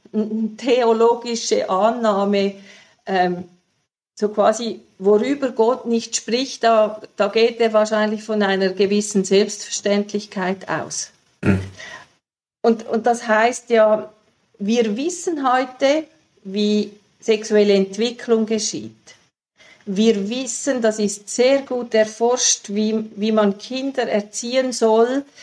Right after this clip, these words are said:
Speaker 1: damit sie zu gesunden Persönlichkeiten werden.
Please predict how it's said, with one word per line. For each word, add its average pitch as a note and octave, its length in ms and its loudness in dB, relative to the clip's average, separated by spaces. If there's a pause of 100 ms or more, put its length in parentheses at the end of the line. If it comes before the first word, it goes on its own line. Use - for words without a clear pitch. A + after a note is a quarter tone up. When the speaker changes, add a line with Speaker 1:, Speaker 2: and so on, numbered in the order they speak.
(140)
Speaker 1:
damit A3+ 360 2
sie G#3+ 160 -8
zu A3+ 160 0
gesunden G#3+ 560 0
Persönlichkeiten G#3 1200 0
werden. D3+ 540 -2